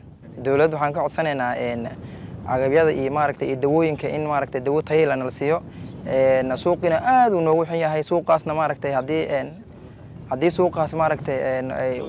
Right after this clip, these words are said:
wax dhoofis ee loo heli karo, waxaan jeclaan lahayn in qudaarta ay noo dhoofto.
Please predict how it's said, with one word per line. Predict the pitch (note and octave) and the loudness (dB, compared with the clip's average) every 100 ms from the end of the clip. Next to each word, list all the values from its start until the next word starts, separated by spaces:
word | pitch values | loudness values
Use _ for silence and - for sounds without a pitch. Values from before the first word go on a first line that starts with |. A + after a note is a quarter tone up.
| B2 | -6
wax | C3 - - | -6 -4 2
dhoofis | E3+ D#3 D3+ | 2 2 0
ee | C#3+ | 2
loo | D#3+ | 2
heli | E3+ D3+ | 2 0
karo, | C#3 | 0
waxaan | C3+ C3+ | 0 0
jeclaan | C#3 D3+ D#3+ | 2 2 2
lahayn | D#3 D3 | 2 -2
in | D#3+ - | -4 -2
qudaarta | D3 D#3 D3+ | 2 4 4
ay | |
noo | C#3+ D3 | 2 2
dhoofto. | C3 - | 0 -4